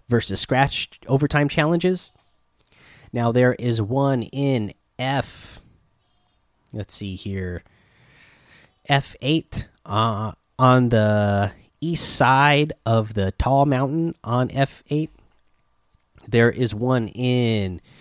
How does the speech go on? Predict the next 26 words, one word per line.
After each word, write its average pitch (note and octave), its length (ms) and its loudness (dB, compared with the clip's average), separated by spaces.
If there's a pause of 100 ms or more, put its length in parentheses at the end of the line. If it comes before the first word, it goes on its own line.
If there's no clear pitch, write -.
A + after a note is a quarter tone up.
(760)
let's E2+ 160 -10
see - 140 -8
here, G#2 180 -6
that G2+ 180 -2
is G2 240 -10
G, C3+ 840 -2 (720)
mm, G#2+ 640 -6
seven, G3 680 -2 (480)
and A#2 200 0
it's, A2+ 240 -2 (1120)
it's - 300 -8
right B3 340 0
on F3 200 0
the - 100 -4
edge. B2+ 200 4
It's A#2+ 140 0
kind F#3+ 380 2
of F#3 580 6 (880)
on A#2+ 180 0
the A2 300 2
eastern, D3 880 2
northeastern C#3+ 640 2
side C3+ 280 2
of B2+ 60 0
that C3 260 4
mountain. C3 840 0